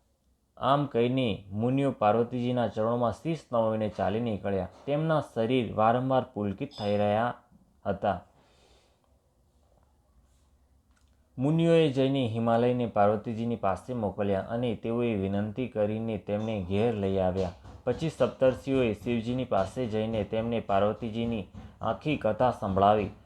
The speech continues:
પાર્વતીજીના પ્રેમને સાંભળતા વેત શિવજી આનંદમગ્ન થઈ ગયા. સપ્તર્ષિઓ પ્રસન્ન થઈને પોતાના ઘેર બ્રહ્મલોક ગયા. સુજ્ઞ શિવજી ત્યારે મનને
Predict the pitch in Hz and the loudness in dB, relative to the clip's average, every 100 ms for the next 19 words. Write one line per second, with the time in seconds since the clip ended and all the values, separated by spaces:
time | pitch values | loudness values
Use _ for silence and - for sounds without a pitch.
0 | - - 127 135 156 156 151 156 143 - | -20 0 4 6 4 0 0 2 0 0
1 | 127 131 135 127 120 117 120 123 120 123 | -2 0 -2 -2 -2 0 0 4 2 2
2 | 117 123 127 117 123 - 107 120 135 120 | -2 -2 -2 -2 -4 -2 -2 0 0 0
3 | 104 110 113 110 101 95 92 - 131 - | 0 0 0 0 0 0 -2 -2 -4 0
4 | 147 139 - 143 120 - - _ - 123 | -2 -2 -2 0 0 -2 -14 _ -4 0
5 | 123 - 156 156 143 131 135 123 - 120 | 0 -2 -2 -2 0 0 0 -2 -2 -2
6 | 127 131 127 101 117 113 95 117 131 131 | -2 -2 -2 0 2 2 2 0 2 2
7 | 120 104 101 104 90 - _ - - 156 | 0 2 2 4 0 -8 _ -20 -8 -4
8 | 156 160 151 139 131 135 139 - 123 127 | 0 0 0 -2 0 0 -2 0 2 2
9 | 135 113 117 127 131 101 | 2 0 0 0 0 -2